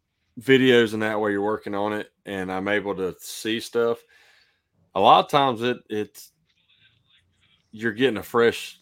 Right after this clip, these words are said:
set of eyes on it. Something you've been staring at for a while, you know, and them really nasty, complicated type stuff. And somebody can, even just with a good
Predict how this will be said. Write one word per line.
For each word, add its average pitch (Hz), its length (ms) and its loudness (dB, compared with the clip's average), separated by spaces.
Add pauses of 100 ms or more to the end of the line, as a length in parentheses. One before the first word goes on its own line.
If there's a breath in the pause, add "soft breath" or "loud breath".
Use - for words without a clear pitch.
set 110 240 -4
of 92 60 -2
eyes 92 600 2
on 90 220 -8
it. 87 160 -14 (180)
Something 120 340 -4
you've 113 100 -6
been 104 140 -6
staring 107 400 -2
at 104 200 -6
for 113 160 -6
a 101 80 -4
while, 117 460 -4 (460)
you 117 100 -4
know, 107 200 0
and 98 100 -6
them 92 300 -10
really 117 400 -2
nasty, 101 580 -8
complicated 95 720 -10 (300)
type - 280 -12
stuff. 95 340 -10 (500)
And 101 80 -14
somebody 110 380 0
can, 107 380 -6
even 165 280 0
just 139 200 -8
with 123 160 -2
a 95 120 0
good 95 320 -6